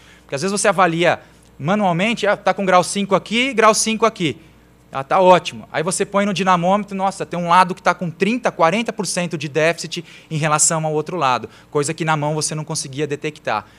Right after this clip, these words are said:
Então, se tiver uma ferramenta como essa, eu acho impor-, importante e interessante. Alguns testes funcionais que a gente adapta, né, como o hop test, o single, crossover, eh, hop test, pra avaliar se o ganho de força, não adianta eu ganhar força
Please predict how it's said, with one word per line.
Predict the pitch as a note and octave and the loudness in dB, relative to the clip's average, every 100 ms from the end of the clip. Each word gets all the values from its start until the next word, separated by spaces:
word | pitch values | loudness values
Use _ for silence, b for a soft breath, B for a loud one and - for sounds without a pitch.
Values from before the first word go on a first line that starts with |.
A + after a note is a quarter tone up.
| b | b
Então, | _ C#3 | _ -14
se | - | -10
tiver | D3+ F3 | 0 2
uma | F#3+ | 2
ferramenta | F#3 F3 E3 D#3+ D#3+ | 0 0 0 -2 -4
como | D#3 E3 G3+ | -6 -2 0
essa, | D#3+ E3+ | 2 0
eu | G3+ E3+ | 2 0
acho | E3+ F#3+ | 0 -6
impor-, | - G3+ | -6 -6
importante | D#3+ F#3 D#3 D#3 D#3+ | -2 -2 -2 -4 -4
e | E3+ | -6
interessante. | F3 F3 - A#2 G#2+ - - B B B B B B | -4 -4 -4 -6 -8 -10 -16 B B B B B B
Alguns | - G3 A#3 | 0 2 2
testes | A3+ G#3 G#3+ | 4 2 0
funcionais | - G3+ - C4 A3 B3+ C4 - | -4 -4 -2 2 2 2 0 -4
que | |
a | E3+ | -6
gente | E3+ F3 | -6 -4
adapta, | D#3 E3 B3+ - F#3+ | 0 4 2 2 -4
né, | D#3 A#3+ | -2 -2
como | A#3+ E3+ D#3+ | -2 -4 -4
o | |
hop | C#3 E3 E3 | 2 2 2
test, | - E3 G#3+ G#3 | 0 2 2 0
o | D3 | -4
single, | - E3 G#3 F#3 C3 | -4 -2 -2 0 -2
crossover, | - C#3+ A#2+ A#2 F#3 D#3+ B2 B B B B B | -2 -2 0 0 0 0 -4 B B B B B
eh, | C3 C3+ C3 | -2 0 2
hop | B2+ D#3+ | 2 0
test, | - D#3 F#3+ G3+ - | 0 0 2 0 -4
pra | C#3+ | -2
avaliar | C#3 C#3+ D3 | -2 0 0
se | - | 0
o | D#3+ | -4
ganho | B2+ D#3 | -4 -4
de | C#3+ | -6
força, | C3+ E3 D#3+ | -4 -4 -4
não | D#3 | -6
adianta | D3 E3 | -6 -4
eu | E3 | -4
ganhar | D#3 D3+ | -2 -2
força | - D#3 D3+ B2+ | -2 -4 -4 -8